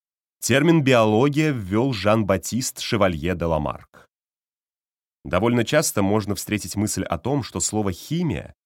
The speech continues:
редукция слова «алхимия», попавшего в европейские языки из арабского. «Аль-химия». В какой-то степени это верно. Европейская алхимия расцвела буйным цветом на почве,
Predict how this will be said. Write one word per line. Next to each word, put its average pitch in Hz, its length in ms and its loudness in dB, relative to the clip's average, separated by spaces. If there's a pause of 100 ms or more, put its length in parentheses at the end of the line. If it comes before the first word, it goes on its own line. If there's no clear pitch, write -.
(260)
редукция 110 720 0
слова 110 640 2
«алхимия», 113 800 -2 (420)
попавшего 90 600 0
в - 20 -8
европейские 87 680 -2
языки 80 400 -6
из 90 200 -6
арабского. - 760 -4 (420)
«Аль-химия». 113 1080 0 (680)
В - 60 -20
какой-то 170 360 0
степени 147 420 2
это 156 140 0
верно. 95 500 -2 (540)
Европейская 107 800 0
алхимия 92 680 0
расцвела 104 540 0
буйным 98 420 0
цветом 101 460 -2
на 85 80 2
почве, 82 640 -6